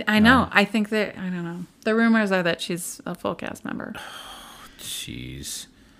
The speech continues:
Speaker 1: Which is really unfortunate if that's true. But I, d-, I don't think they negotiate this soon. I don't know.
Speaker 2: I, I, I don't know either. Like,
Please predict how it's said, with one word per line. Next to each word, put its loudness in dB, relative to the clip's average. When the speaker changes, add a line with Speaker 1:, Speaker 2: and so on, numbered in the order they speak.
Speaker 1:
Which -4
is -4
really 2
unfortunate -6
if -20
that's -2
true. -4
But -2
I, 6
d-, 6
I 8
don't 8
think 2
they 6
negotiate 2
this -2
soon. -4
I -4
don't -4
know. -6
Speaker 2:
I, -4
I, -4
I 2
don't 2
know -2
either. -2
Like, -8